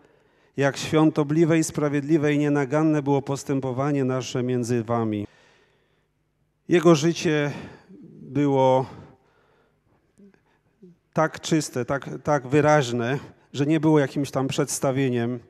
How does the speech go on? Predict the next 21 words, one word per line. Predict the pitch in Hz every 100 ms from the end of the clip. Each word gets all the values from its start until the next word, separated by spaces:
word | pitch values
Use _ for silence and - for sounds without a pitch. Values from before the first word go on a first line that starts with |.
| _ _ _ _ _ _ _ _ _ _ _ _
duchowym | - 123 143 160 143 131
przedstawieniem | 143 - 139 127 135 131
dla | 123 131 131
ludzi | 131 117 110 101 98 _ _ _ _ _ _
czy | 127
przed | - 139 127
ludźmi, | 135 120 110 107 107 - -
ale | - 123 123 123 120 - _ _ _ _ _
przed | - 123
samym | - 135 131 123
Bogiem | 127 107 113 110 -
i | 120
dla | 117
Jego | 113 107 113
chwały. | - 123 110 104 101 98 _ _ _ _
Dlatego | 127 123 127 139 139
Paweł | 139 151 147
z | 147
czystym | - 156 - 139
sumieniem, | - 151 147 143 139
e, | 139